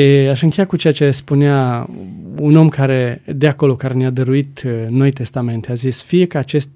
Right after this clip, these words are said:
fiecare Nou Testament care a ajuns, uh, să ajungă într-o familie și să fie o binecuvântare pentru acea familie.”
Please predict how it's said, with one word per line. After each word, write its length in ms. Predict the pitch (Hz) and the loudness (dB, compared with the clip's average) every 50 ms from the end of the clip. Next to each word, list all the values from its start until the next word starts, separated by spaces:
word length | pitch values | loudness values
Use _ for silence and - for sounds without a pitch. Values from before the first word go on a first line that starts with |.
| _ - - | _ -20 -20
fiecare 420 | - - - 180 175 170 175 147 143 | -8 0 2 2 2 4 2 2 4
Nou 180 | 156 160 160 | 4 4 2
Testament 500 | 151 - 139 - - 135 127 131 131 120 | 2 0 -2 -2 -2 -2 0 0 0 -2
care 200 | - - 123 120 | -2 -4 -4 -2
a 20 | 117 | -2
ajuns, 480 | 117 113 120 110 104 98 - - _ _ _ _ _ _ _ _ _ _ _ _ _ _ _ _ _ - - _ - | -4 -4 -4 -6 -6 -10 -16 -20 _ _ _ _ _ _ _ _ _ _ _ _ _ _ _ _ _ -20 -20 _ -12
uh, 140 | 127 123 127 | -10 -10 -10
să 160 | 135 - - 139 | -8 -2 0 2
ajungă 280 | 139 135 160 170 160 | 4 4 4 4 4
într-o 200 | 151 139 135 135 | 2 0 0 -4
familie 540 | 127 - 127 123 131 131 123 117 110 110 - _ _ _ _ | -4 -4 -2 -2 0 -2 -2 -4 -6 -8 -10 _ _ _ _
și 140 | - - 147 | -10 -8 -8
să 140 | 131 - 139 | -4 -4 -6
fie 160 | - - 143 | -4 0 0
o 40 | 127 | 0
binecuvântare 680 | 123 123 127 120 113 - - 117 117 113 123 117 117 | 0 0 -2 -2 -4 -6 -6 -8 -6 -6 -4 -6 -6
pentru 240 | 110 - 113 110 120 | -6 -8 -8 -8 -8
acea 180 | 113 - - 120 | -8 -8 -8 -10
familie.” 480 | - - 113 110 107 104 110 - - | -8 -10 -10 -10 -10 -12 -12 -16 -20